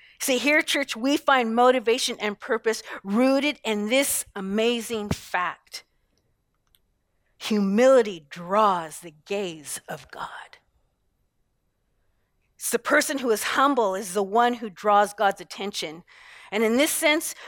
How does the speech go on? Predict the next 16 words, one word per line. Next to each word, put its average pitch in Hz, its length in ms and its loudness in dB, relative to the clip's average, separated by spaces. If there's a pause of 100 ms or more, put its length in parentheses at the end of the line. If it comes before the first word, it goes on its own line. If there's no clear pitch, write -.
drawing 277 360 6
his 302 160 -8
attention 262 440 -4
means 233 220 -2 (140)
also 269 420 2
attracting - 600 -6
his 185 260 -8
grace 226 500 0
and 202 160 -4
his 180 220 -10
unmerited 208 1040 0
kindness. - 680 -14 (400)
Now 214 60 2
think 330 300 -2
about 269 340 0
that. - 380 -2